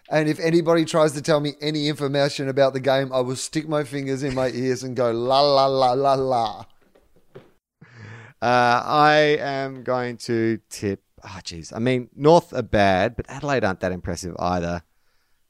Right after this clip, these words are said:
Speaker 2: I'm gonna pick North. North just to get the season going.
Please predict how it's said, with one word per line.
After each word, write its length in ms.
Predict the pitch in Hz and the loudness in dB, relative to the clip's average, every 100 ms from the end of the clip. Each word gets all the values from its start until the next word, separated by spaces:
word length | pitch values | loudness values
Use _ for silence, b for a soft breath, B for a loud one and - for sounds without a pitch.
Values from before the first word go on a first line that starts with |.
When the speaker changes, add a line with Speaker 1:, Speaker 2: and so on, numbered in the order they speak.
| _ _ | _ _
Speaker 2:
I'm 140 | - 180 | 2 4
gonna 120 | 180 | 2
pick 200 | - 143 | 0 -2
North. 580 | 127 120 120 120 - - _ | 0 4 6 4 0 -18 _
North 260 | 131 151 147 | 4 4 4
just 160 | 139 - | -2 -2
to 40 | |
get 160 | 135 120 | -4 -2
the 80 | |
season 400 | 110 120 113 104 | -2 0 0 0
going. 400 | 101 101 101 90 | 2 4 4 0